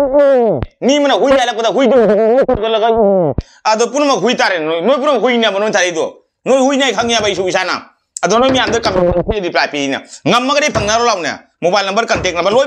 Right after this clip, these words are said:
ꯄꯤꯔꯝꯃꯤꯅꯦ꯫ ꯑꯩ ꯂꯣꯀꯦꯁꯟ ꯄꯤꯔꯤꯅꯦ꯫ ꯑꯩ ꯀꯊꯥꯟ ꯃꯆꯥꯅꯦꯅ꯫ ꯐꯪꯅꯔꯣ ꯂꯥꯎꯑꯣ ꯅꯪ ꯑꯝꯇ ꯉꯝꯃꯒꯗꯤ꯫ ꯉꯝꯗꯕꯤꯗ ꯇꯧꯅꯨ ꯑꯗꯨꯝꯕ ꯀꯃꯦꯟꯗ ꯈꯪꯕ꯭ꯔꯣ? ꯑꯗꯣ ꯀꯔꯤ ꯍꯥꯏ ꯈꯪꯕ꯭ꯔꯣ? ꯃꯩꯇꯩ ꯃꯆꯥ ꯄꯥꯡꯗꯕ ꯏꯃꯥꯒꯤ ꯐꯅꯦꯛ ꯃꯅꯨꯡꯗ ꯈꯪꯕ꯭ꯔꯣ? ꯑꯗꯣ ꯑꯃ ꯒ꯭ꯌꯥꯟ ꯇꯥꯔ ꯆꯠꯂꯨ꯫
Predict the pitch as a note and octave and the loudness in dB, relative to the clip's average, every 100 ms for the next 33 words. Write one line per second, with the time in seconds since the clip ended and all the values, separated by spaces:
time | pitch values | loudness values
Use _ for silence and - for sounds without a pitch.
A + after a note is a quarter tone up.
0 | - B3 A3+ F3+ E3 D3 C3 - - A#3+ | 0 -2 -2 0 0 0 -2 -6 -6 -2
1 | C4 A#3+ G#3 G3 E3+ A3+ G#3 E3 G#3 G3+ | 0 0 -2 -2 -2 0 0 0 -2 -2
2 | - A3 G3 F#3 D#3+ C3 A2 - - A#3+ | -2 -2 -2 -4 -2 -4 -8 -14 -4 0
3 | C4 D4+ C#4+ C4+ G#3 F3+ F#3 D#3 E3+ E3 | 0 0 0 0 0 -2 -4 -2 -2 0
4 | C3+ B2 B2 - - G3 A3+ A3+ A3 A#3+ | -2 -2 -4 -8 -4 -2 0 0 0 0
5 | A#3 F#3+ F3 F#3+ G#3 G3 E3+ D#3 D3+ F#3+ | 0 -2 -2 -2 -2 -2 -2 0 -2 0
6 | G#3 - - - - F#3+ A#3+ A#3+ G3+ G#3+ | 0 0 -6 -20 -4 0 0 0 0 0
7 | G3+ G3 F#3 F3+ - - D3+ A3 G#3+ F3+ | 0 0 0 -2 -10 -4 -2 0 -2 -2
8 | G3+ A#3+ C4 G#3+ G3+ G#3+ - - _ A#3 | -2 -2 -2 0 0 0 -2 -14 _ 0
9 | B3 B3 G3+ A3 A#3 A#3+ A3 G#3+ F#3+ F#3+ | 2 2 -2 0 0 0 2 0 0 2
10 | G#3 F#3+ F3+ D3 C3+ G#3+ C#4 D4 D#3+ - | 2 2 0 0 0 -2 0 0 -2 -10
11 | - F#3 A3+ A3+ F3+ C3+ D3+ D#3+ E3+ | -6 0 0 0 -2 -2 -4 -4 -6